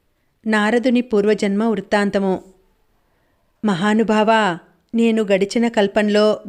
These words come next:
గత జన్మంలో ఒక దాసీపుత్రుణ్ణి. మా అమ్మ వేదవేత్తలైన వారి ఇండ్లలో పనిచేస్తూ ఉండేది. నేను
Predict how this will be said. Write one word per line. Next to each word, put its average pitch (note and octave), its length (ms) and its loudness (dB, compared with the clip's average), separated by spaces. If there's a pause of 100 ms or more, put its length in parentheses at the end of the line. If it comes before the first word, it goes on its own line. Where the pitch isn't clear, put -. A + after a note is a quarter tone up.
గత G3 160 -2
జన్మంలో A3 720 0 (400)
ఒక A3+ 180 -2
దాసీపుత్రుణ్ణి. A3 1080 0 (640)
మా A#3 140 -10
అమ్మ G#3+ 520 -6 (160)
వేదవేత్తలైన A3 1040 0
వారి G3 260 0
ఇండ్లలో G#3 500 2
పనిచేస్తూ G#3 640 -2
ఉండేది. G#3 600 2 (380)
నేను A#3 440 2